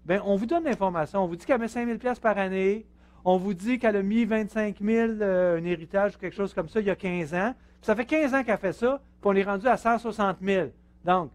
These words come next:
rien de plus facile que ça, hein ? Valeur future, cent soixante mille.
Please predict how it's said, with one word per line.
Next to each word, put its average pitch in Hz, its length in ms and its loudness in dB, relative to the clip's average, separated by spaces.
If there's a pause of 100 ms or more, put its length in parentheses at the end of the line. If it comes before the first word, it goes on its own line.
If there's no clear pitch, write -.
(480)
rien 160 140 0
de 165 40 -2
plus - 120 -20
facile 185 300 -2
que 170 140 0
ça, 226 380 0
hein ? 240 60 -8 (200)
Valeur 170 320 2
future, 185 440 -4
cent 180 200 -4
soixante 165 460 -2
mille. 214 300 0